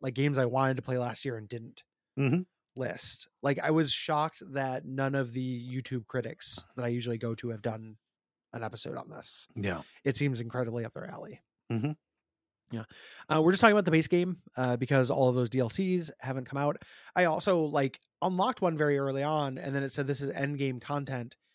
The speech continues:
Speaker 2: Mm-hmm.
Speaker 1: And I was like, "I don't know what that means."
Speaker 2: <laughs> What
Speaker 1: in
Speaker 2: is
Speaker 1: this
Speaker 2: end
Speaker 1: game.
Speaker 2: game?
Speaker 1: Like, yeah, what, what, uh, what, how powerful do I have to be? And then by the time I knew I was very powerful,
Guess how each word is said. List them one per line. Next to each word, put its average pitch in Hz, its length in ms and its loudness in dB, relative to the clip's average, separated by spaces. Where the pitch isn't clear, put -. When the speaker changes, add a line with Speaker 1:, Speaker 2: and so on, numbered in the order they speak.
Speaker 2:
Mm-hmm. 131 220 2
Speaker 1:
And 143 140 2
I - 20 2
was 127 80 0
like, 131 100 -6
"I - 40 -4
don't 202 100 0
know 277 80 -2
what 285 80 -6
that 254 140 -2
means." 175 500 -4
Speaker 2:
<laughs> - 0 -
What 127 140 6
Speaker 1:
in 220 40 8
Speaker 2:
is 180 60 6
Speaker 1:
this 180 140 6
Speaker 2:
end 240 80 6
Speaker 1:
game. 143 120 6
Speaker 2:
game? 120 80 4
Speaker 1:
Like, 117 140 4
yeah, 214 140 2
what, 185 240 2
what, 196 160 4
uh, 240 160 8
what, 175 240 -2
how 220 400 0
powerful 208 380 0
do 175 100 0
I - 20 2
have 151 120 0
to 131 100 -8
be? 165 320 0
And 151 160 0
then 165 80 0
by 151 120 2
the 147 120 -4
time 180 500 -4
I 139 140 -4
knew 156 180 6
I 147 80 8
was 135 140 2
very 120 200 -2
powerful, 127 600 -4